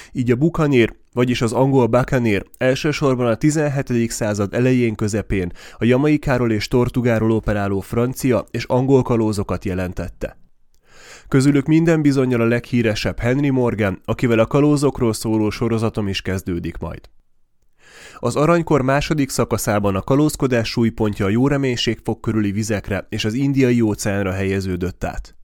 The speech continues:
Ezt az időszakot olyan nevek fémjelezik, mint William Kidd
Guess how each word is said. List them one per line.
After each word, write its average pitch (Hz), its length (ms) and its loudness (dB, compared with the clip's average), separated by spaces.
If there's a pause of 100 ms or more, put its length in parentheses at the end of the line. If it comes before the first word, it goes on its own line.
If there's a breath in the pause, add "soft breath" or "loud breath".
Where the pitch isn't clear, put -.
(480 loud breath)
Ezt 151 240 -2
az 151 140 2
időszakot 131 600 0
olyan 143 240 4
nevek 127 260 0
fémjelezik, 101 680 -2
mint 98 200 -6
William 131 400 0
Kidd 107 280 0